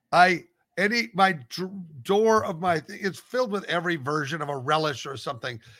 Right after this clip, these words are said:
And when we grocery shop, they make me skip the condiment aisle because, and I don't know if I'm just overdressing terrible food or what, but, but,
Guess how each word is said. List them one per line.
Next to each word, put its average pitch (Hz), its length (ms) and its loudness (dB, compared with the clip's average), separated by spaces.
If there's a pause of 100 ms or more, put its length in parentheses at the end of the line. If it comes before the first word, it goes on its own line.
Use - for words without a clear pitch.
(120)
And 156 240 2 (160)
when 165 160 -4
we 180 100 -2
grocery 196 400 0
shop, 135 340 0 (160)
they 165 160 -2
make 185 300 -4
me 170 140 -2
skip - 340 -6
the 156 80 -12
condiment 147 420 -2
aisle 127 280 0
because, 139 420 -4 (260)
and 175 120 2
I 208 80 4
don't 220 160 4
know 190 180 4
if 175 100 -2
I'm 165 140 0
just 151 300 -4
overdressing 156 720 -6 (600)
terrible 156 380 -2
food 143 380 -4
or 135 100 -6
what, 135 300 4
but, 135 180 2 (180)
but, 143 180 0